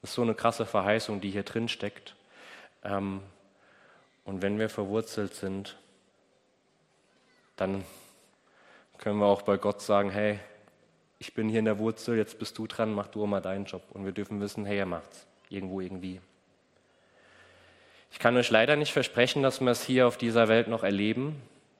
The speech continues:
Das vielleicht noch ein allerletzter Gedanke. Es ist in dem Bibelvers uns nicht verheißen,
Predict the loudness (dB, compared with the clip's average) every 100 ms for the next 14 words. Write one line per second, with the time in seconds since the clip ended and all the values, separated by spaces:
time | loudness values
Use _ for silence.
0 | -6 -6 2 2 2 -2 -4 0 2 2
1 | 0 -4 -10 -6 -6 -2 -2 -2 0 0
2 | 0 -4 -6 -8 -8 -20 -20 -20 -20 -12
3 | -8 -6 -4 -2 0 -2 -2 -2 -2 -2
4 | 0 0 0 -6 -6 -4 -4 -4 -2 2
5 | 2 2 -2 -8 -8 -10